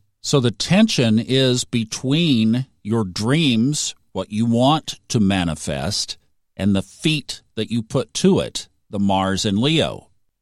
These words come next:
Now, here's one of the biggest traps that I see people get into, is not letting go of things enough to allow them to come to us. So we get so wrapped up in what we want.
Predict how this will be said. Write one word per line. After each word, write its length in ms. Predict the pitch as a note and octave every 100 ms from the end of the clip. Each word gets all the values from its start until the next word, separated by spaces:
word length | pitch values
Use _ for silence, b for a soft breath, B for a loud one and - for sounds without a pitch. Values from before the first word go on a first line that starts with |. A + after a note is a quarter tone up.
| -
Now, 100 | A#2
here's 300 | G#2+ A3+ F#3
one 100 | E3
of 80 | B2+
the 60 |
biggest 640 | F#2 F#2 C#3+ F3 E3 - -
traps 560 | - C#3+ G#2 E2 -
that 120 | - G#2+
I 120 | A2+
see 200 | - A#2+
people 320 | A#2+ A#2 G#2+
get 160 | G#2 G2+
into, 460 | F#2 - D2 G#1+ - _ _ _
is 600 | A2 G#2+ C#2+ C#2+ - - _ _ _ _ _ _ _ _
not 300 | - A2+ C3
letting 280 | B2 A#2+ A2
go 280 | A#2 B2+ D3
of 100 | G#2
things 380 | - F2+ F2+ -
enough 640 | F#2+ F#2 E2+ E2+ - - _ -
to 160 | C3+
allow 320 | A2 A2 B2+
them 200 | B2+ B2
to 120 | A2 B2+
come 260 | D3+ C3+
to 260 | A#2+ A3 G#3+
us. 360 | E2 - - - _ _ _ _ _ _ _ _
So 180 | - D#3
we 140 | C#3+
get 260 | C3+ C#3+ -
so 340 | - - E3
wrapped 480 | F#3 C#3+ D3 D3+ -
up 220 | D3 D3+
in 160 | B2+ A2
what 220 | C3 -
we 120 | A2+
want. 760 | G#2+ G2 A#2+ G#2+ A#1 - -